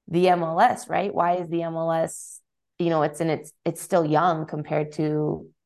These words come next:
the Premier League, right? Or even Liga M X. Like, those are such longer, more established pro leagues. The M L S is very new. It happened in our lifetime for you and me. So that's the same with Liga M X Femenil on the women's side.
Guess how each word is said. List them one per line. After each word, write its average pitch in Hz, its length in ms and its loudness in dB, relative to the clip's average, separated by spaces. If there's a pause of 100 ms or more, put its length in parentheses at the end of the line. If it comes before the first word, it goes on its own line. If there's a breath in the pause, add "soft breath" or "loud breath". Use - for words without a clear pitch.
(540)
the 160 100 -2
Premier 156 680 -4
League, 143 320 -4
right? 147 240 2
Or 170 120 4
even 165 360 2
Liga 156 200 -2
M 151 200 -4
X. - 340 -8
Like, - 160 -8
those 165 200 -2
are 160 100 -2
such 156 280 -10
longer, 156 420 0
more 151 180 0
established 156 540 -2
pro 156 180 0
leagues. 147 260 -2
The 165 140 0
M 151 100 0
L 151 120 2
S 151 220 -4
is 147 120 -6
very 151 300 2
new. 151 160 0
It 143 120 2
happened 156 280 -4
in 151 100 -2
our 151 160 2
lifetime 151 520 -2
for 156 100 -10
you 156 120 -2
and 151 80 -4
me. 156 280 -6 (520 soft breath)
So 180 220 0
that's 170 220 2
the 175 80 0
same 175 280 -2
with 160 200 2
Liga 165 300 4
M 160 260 2
X - 380 -4
Femenil 156 560 2
on 151 200 -2
the 143 80 -4
women's 170 400 0
side. 139 400 -2